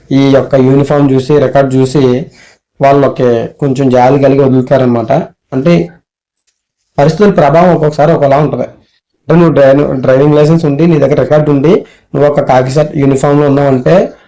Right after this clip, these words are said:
"ఆ, పర్వాలేదురా, మనోడు బాగానే మెయింటైన్ చేస్తున్నాడు, వాళ్ళు ఒక రెండు టికెట్లు ఉంటే ఉండే" అనేసి అయితే వాళ్ళు పెద్దగా పట్టించుకోరనమాట. ఓకేనా? ఇది మనం నేర్చుకోవాల్సింది.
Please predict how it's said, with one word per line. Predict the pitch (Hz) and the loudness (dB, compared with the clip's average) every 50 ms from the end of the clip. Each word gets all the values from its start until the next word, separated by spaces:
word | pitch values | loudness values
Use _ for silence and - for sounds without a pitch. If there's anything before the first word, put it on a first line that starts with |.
| _ _ _ - | _ _ _ -8
"ఆ, | 147 135 139 135 | -4 -2 -2 -2
పర్వాలేదురా, | 127 120 - 131 131 139 143 143 139 135 135 131 123 110 - - _ _ _ - | -2 0 0 0 2 2 2 2 2 2 2 0 0 -2 -4 -12 _ _ _ -6
మనోడు | 127 123 127 127 135 135 127 123 - _ _ _ _ _ - | -4 -2 -2 -2 -2 -2 -2 -4 -8 _ _ _ _ _ -6
బాగానే | 139 127 127 131 135 135 | -2 0 0 0 0 0
మెయింటైన్ | 139 139 139 127 135 135 135 | 0 0 0 0 0 0 0
చేస్తున్నాడు, | 127 127 - 135 131 123 123 117 - - - _ - | 0 -2 -2 -4 -2 -2 -2 -4 -6 -12 -16 _ -6
వాళ్ళు | 135 131 135 | -2 0 0
ఒక | 131 131 | 0 0
రెండు | 127 127 123 | 0 -2 -2
టికెట్లు | 123 131 120 131 127 139 135 | -2 -2 -4 -4 -2 -2 -4
ఉంటే | 131 127 - 147 | -4 -4 -4 -2
ఉండే" | 139 135 131 135 139 - - - | -2 -2 0 -2 -2 -2 -4 -4
అనేసి | 156 139 151 165 165 170 | -2 0 0 0 0 0
అయితే | 151 135 - 165 147 135 127 131 - - _ _ _ _ - | 0 0 0 0 0 0 -2 -4 -10 -20 _ _ _ _ -2
వాళ్ళు | 143 143 147 143 135 131 | 0 2 2 2 2 0
పెద్దగా | 131 151 139 131 143 156 | 0 0 0 0 0 0
పట్టించుకోరనమాట. | 151 147 127 - 147 131 127 131 127 127 120 120 117 117 120 147 196 - - _ _ _ _ _ _ - 123 | 0 -2 -2 -2 -2 -4 -2 -2 -2 -2 -2 -2 -2 -2 -2 -2 -2 -4 -8 _ _ _ _ _ _ -10 -8
ఓకేనా? | 120 123 143 143 156 208 - - _ _ _ - | -4 -2 0 0 0 -2 -4 -6 _ _ _ -6
ఇది | 143 151 208 285 330 - - _ _ _ _ _ _ _ _ _ - | -4 -2 -2 -2 -4 -6 -14 _ _ _ _ _ _ _ _ _ -6
మనం | 143 135 135 135 131 127 127 123 123 123 127 127 131 - - _ _ _ _ _ _ _ - | -4 -2 -2 0 0 0 -2 -2 -4 -6 -8 -10 -14 -18 -20 _ _ _ _ _ _ _ -4
నేర్చుకోవాల్సింది. | 151 147 147 143 - - 147 135 131 - 131 123 127 160 - - | 0 0 0 0 -2 -2 -2 -2 -2 -2 -2 -2 -2 -2 -4 -6